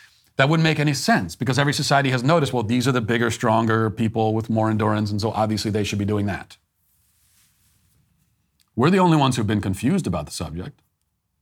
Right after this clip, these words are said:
Only we're not really confused. The truth is still plain as day. It's just that the difference is that now we have a whole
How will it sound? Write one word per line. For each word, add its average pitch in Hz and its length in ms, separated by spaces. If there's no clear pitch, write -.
Only 123 220
we're 123 80
not 139 180
really 98 180
confused. 107 400
The 107 60
truth 139 260
is 107 120
still 123 200
plain 110 280
as 110 100
day. 80 280
It's 107 120
just 127 180
that 123 220
the 110 80
difference 127 260
is 113 100
that 110 140
now 123 300
we 113 140
have 107 280
a 104 60
whole 113 440